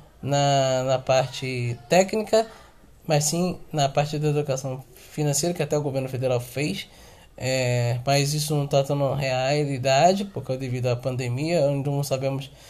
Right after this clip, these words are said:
na área da educação brasileira, de fato, se isso já tá nesse rumo certo.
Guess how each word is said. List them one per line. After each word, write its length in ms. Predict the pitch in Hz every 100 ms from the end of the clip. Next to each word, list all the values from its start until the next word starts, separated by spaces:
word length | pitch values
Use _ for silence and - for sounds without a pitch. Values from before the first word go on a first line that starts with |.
| - -
na 100 | 139
área 140 | 147
da 140 | 147 147
educação 480 | 147 135 - 139 135
brasileira, 560 | 135 131 127 127 127
de 100 | 143
fato, 520 | 139 123 123 120 127 135 - -
se 380 | - - 131 131
isso 180 | 123 131
já 160 | 131 123
tá 420 | 123 123 120 113 -
nesse 300 | 135 139 139
rumo 260 | 135 127
certo. 380 | 143 190 196 196